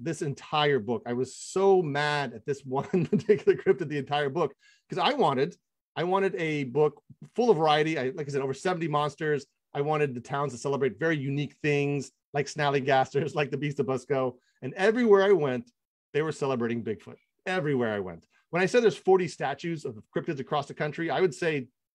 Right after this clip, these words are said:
twenty to twenty-five of them are of Bigfoot. Uh, here's a good <laughs> example. Um, the concrete one on, in the upper corner,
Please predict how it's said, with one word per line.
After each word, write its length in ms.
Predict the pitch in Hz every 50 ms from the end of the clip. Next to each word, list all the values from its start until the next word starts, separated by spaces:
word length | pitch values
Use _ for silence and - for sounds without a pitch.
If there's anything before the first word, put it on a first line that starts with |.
| _
twenty 400 | - 175 165 175 160 - 185 185
to 80 | 180 185
twenty-five 580 | 180 190 196 180 170 - - 180 175 190 196
of 80 | 202 196
them 160 | 220 233 226
are 100 | 208 214
of 100 | 220 202
Bigfoot. 360 | 240 285 254 - - 135 92 - _ _ _ _ _ _
Uh, 260 | - 139 139 139 139
here's 200 | 143 147 165 151
a 40 | 175
good 160 | 160 - 202
<laughs> 60 | 196 -
example. 520 | - - 208 202 - 147 147 117 101 - _ _ _ _ _ _ _
Um, 400 | 151 156 156 165 160 156 151 131 - _ _ _ _ _ -
the 80 | 147 135
concrete 420 | - - 180 202 196 - 208 175
one 200 | 175 190 175 170
on, 240 | 170 165 160 156 160
in 100 | 151 143
the 60 | 147
upper 160 | 147 - 147
corner, 440 | - 185 208 208 202 202 202 196 -